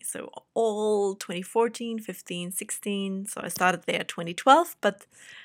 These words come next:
especially the last years, I more and more came to realize, why is it getting more uncomfortable here? Is this something that I should not be doing?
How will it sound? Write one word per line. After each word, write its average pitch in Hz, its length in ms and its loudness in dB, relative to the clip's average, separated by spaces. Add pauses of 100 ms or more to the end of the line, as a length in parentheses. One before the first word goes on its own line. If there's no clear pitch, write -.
(180)
especially 311 480 2
the 190 160 -2
last 202 360 4
years, - 540 -4 (200)
I 214 180 0
more 214 400 0
and 294 80 -4
more 247 180 -2
came 226 240 -6
to 214 140 -6
realize, 208 640 -8 (720)
why 320 380 -2
is 403 260 -2
it - 140 -10
getting 208 320 0
more 180 200 0
uncomfortable 233 560 -4
here? - 400 -8 (120)
Is - 200 -6
this - 380 -4 (340)
something 190 500 -2
that - 160 -6
I 180 80 -4
should 180 260 -2
not 170 420 -6
be 180 100 -8
doing? 175 480 -8